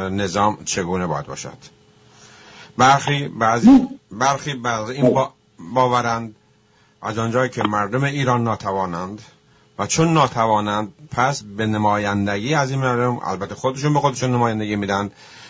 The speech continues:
می‌رن با انیرانی به بحث و گفتگو می‌شینند و یا اینکه از انیرانی دعوت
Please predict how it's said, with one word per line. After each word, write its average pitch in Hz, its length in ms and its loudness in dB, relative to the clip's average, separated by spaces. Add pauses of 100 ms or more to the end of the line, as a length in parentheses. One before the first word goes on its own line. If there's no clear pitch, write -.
(120)
می‌رن 127 460 2
با 110 240 2
انیرانی 117 760 2 (720)
به 117 160 0
بحث 131 340 0
و 139 80 -4
گفتگو 120 580 -4 (380)
می‌شینند 120 600 0 (100)
و 107 100 0
یا 120 180 4
اینکه 120 540 -4
از 104 260 -4
انیرانی 104 760 0 (520)
دعوت 101 360 0